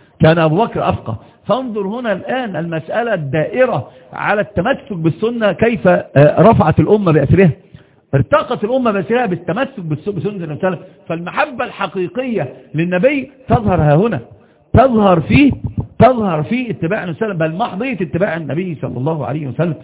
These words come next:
قوة اتباع النبي صلى الله عليه وسلم هي التي تثبت محبة النبي. كلما كان المرء للسنة ألزم، كلما كان للنبي أحب ولله أقرب، كلما كان النبي أحب ولله أقرب. وتع-، و-،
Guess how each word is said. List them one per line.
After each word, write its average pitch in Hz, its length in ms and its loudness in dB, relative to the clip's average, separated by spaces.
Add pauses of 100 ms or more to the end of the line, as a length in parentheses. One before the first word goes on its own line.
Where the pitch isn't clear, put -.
(260)
قوة 277 380 -4
اتباع 180 400 -6
النبي 180 240 -8
صلى 220 140 -4
الله 247 100 -2
عليه 233 100 -8
وسلم 180 120 -8
هي 185 40 -4
التي 180 260 -6
تثبت 170 380 -4
محبة 151 460 -4
النبي. 135 400 -6 (300)
كلما 247 420 -4
كان 226 280 -6
المرء 190 600 -2
للسنة 214 500 0 (180)
ألزم، 240 300 2 (280)
كلما 170 340 -2
كان 175 360 0 (1160)
للنبي 180 540 2
أحب 226 400 0 (220)
ولله 147 500 0
أقرب، - 300 -10 (300)
كلما 254 380 -2
كان 269 180 2
النبي 240 340 -4
أحب 247 200 -2 (540)
ولله 147 400 2
أقرب. 110 260 -6 (280)
وتع-، 160 420 -4
و-، 175 40 -6